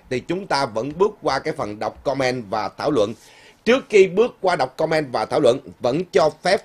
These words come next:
Phong được cảm ơn công ty Teletron đã bảo trợ cho tạp chí quốc phòng của T N P Channel,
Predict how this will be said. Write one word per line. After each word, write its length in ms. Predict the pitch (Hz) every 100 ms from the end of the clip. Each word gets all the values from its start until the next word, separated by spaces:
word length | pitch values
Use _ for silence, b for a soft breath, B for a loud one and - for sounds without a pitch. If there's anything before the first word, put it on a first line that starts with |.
| -
Phong 200 | 151 147
được 240 | 113 -
cảm 260 | 127 156 190
ơn 200 | 143 131
công 300 | - 165 170
ty 260 | - 170 165 -
Teletron 460 | 185 175 165 160 151 - _ _ _ _ _ _
đã 220 | - 117 143
bảo 340 | 156 107 170 -
trợ 240 | 104 113 127
cho 320 | 147 131 131 127 B B -
tạp 380 | 131 135 - -
chí 220 | 190 214 -
quốc 140 | 220 -
phòng 240 | 127 113
của 180 | - 117 - _
T 60 | 190 190 180 170 -
N 180 | 151 156 -
P 40 | 175 160 151
Channel, 480 | - 151 143 113 107